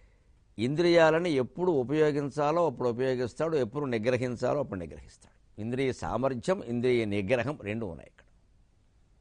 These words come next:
ధాతువునాం అవష్టంభ ప్రకాశం. దానికి అవస్తంభం, స్తంభింపజేయడము మన చేతిలో ఉండాలి.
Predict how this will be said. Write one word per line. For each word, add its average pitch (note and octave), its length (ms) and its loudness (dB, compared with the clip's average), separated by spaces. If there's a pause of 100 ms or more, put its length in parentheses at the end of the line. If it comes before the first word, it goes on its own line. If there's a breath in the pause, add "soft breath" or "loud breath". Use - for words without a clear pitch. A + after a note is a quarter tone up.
(1400)
ధాతువునాం C3 640 0
అవష్టంభ C#3 540 0
ప్రకాశం. - 600 -6 (2500)
దానికి F2 360 -6 (180)
అవస్తంభం, A#2 680 -2
స్తంభింపజేయడము D3 840 -2
మన D3 160 -4
చేతిలో B2+ 380 -2
ఉండాలి. C#2+ 360 -12